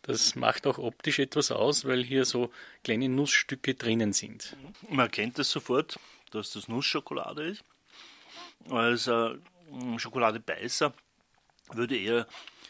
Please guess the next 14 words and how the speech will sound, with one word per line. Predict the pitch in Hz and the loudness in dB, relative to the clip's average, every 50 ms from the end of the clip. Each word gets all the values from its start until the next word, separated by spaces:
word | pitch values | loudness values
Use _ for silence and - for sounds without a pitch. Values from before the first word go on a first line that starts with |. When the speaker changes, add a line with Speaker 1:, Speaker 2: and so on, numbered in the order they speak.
| - 113 147 170 175 - 170 - | -20 -18 -18 -16 -16 -14 -10 -8
Speaker 2:
Schokolade | - 123 - 117 92 82 95 101 101 | -8 -8 -8 -8 -8 -8 -8 -8 -10
bevorzugen | 113 107 - - 107 101 - - 104 98 104 98 | -10 -10 -4 -4 -4 -4 -4 -6 -6 -6 -6 -8
mit | 98 92 - - - | -8 -10 -12 -12 -10
ganzen | - - 120 - - - 135 104 | -8 -8 -4 -4 -4 -4 -4 -6
Haselnüssen, | - - 131 131 151 143 139 147 156 - - 170 160 - - - - - - - - - - - _ _ | -6 -6 -6 -6 -6 -6 -4 -6 -6 -6 -6 -8 -10 -12 -18 -20 -20 -20 -20 -20 -20 -20 -20 -20 _ _
nicht | - 76 - 113 104 107 110 - - - | -18 -14 -12 -8 -8 -8 -8 -8 -10 -10
mit | - - | -8 -6
Stückchen, | - - 175 180 - - - 220 214 | -4 -4 -4 -4 -4 -6 -6 -6 -4
aber | 208 - 123 120 123 123 123 123 123 120 - _ _ - - - _ - | 0 2 4 4 4 2 2 0 -4 -8 -16 _ _ -20 -20 -20 _ -12
es | - - 110 | -10 -8 -2
ist | 131 123 | 0 0
auch | 104 | 0
so | 98 - 107 95 | 0 0 -2 -2
okay. | 87 - - - 117 - 120 - | -4 -6 -8 -10 -8 -6 -6 -8